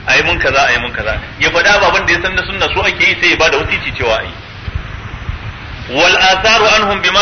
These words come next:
zakarna kasiratun." In kana son ka bi ruwayoyi daga wajen sahabbai akan haka, suna da yawa. "Fala ba'sa min al-iktisari ala ba'dha." Babu laifi mu dan takaita maka akan waɗansu, ba sai mun kawo maka duka ba.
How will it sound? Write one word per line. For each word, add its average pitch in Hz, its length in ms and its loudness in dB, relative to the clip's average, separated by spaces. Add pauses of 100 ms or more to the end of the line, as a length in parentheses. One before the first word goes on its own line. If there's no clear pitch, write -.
(120)
zakarna 196 400 4
kasiratun." 165 560 2 (300)
In 214 200 2
kana 233 300 4
son 214 160 -2
ka 180 120 2
bi 175 120 0 (340)
ruwayoyi 214 760 4
daga 180 180 2
wajen 196 320 2
sahabbai 185 380 4
akan 180 300 2
haka, 185 240 4
suna 180 220 2
da - 100 0
yawa. 151 240 4 (320)
"Fala 185 300 6
ba'sa 214 280 2
min 202 120 4
al-iktisari 190 640 2
ala 165 220 4
ba'dha." 160 420 2 (320)
Babu 233 260 2
laifi 208 260 2
mu 202 100 -2
dan 196 180 2
takaita 190 380 2
maka 190 300 2
akan 175 240 0
waɗansu, 220 540 2
ba 147 80 2 (100)
sai 185 80 2
mun 185 140 -2
kawo 185 220 2
maka 175 180 0
duka 139 200 0
ba. 107 140 0